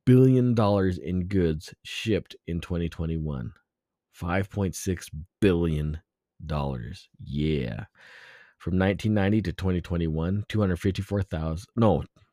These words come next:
two hundred fifty-four million seven hundred fifty-three thousand three hundred seventy-two firearms have been made available to the U S, <laughs> the U S market. Two hundred million?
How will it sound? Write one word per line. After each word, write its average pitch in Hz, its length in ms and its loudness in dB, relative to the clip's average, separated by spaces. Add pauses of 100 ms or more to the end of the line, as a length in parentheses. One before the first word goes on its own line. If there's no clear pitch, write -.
two 123 80 2
hundred 107 180 4
fifty-four 101 460 0
million 95 560 4
seven 107 240 0
hundred 92 240 0
fifty-three 92 380 -2
thousand 85 460 -2
three 101 180 0
hundred 92 200 0
seventy-two 95 380 -2
firearms 85 420 -2
have 85 100 -4
been 85 120 0
made 87 200 2
available 80 400 0
to 85 120 -4
the 80 80 -2
U 76 140 2
S, - 200 -6
<laughs> - 20 -6
the - 200 -2 (340)
U 101 280 6
S 85 140 4
market. 73 420 -2 (840)
Two - 220 0
hundred 110 440 2
million? 90 640 4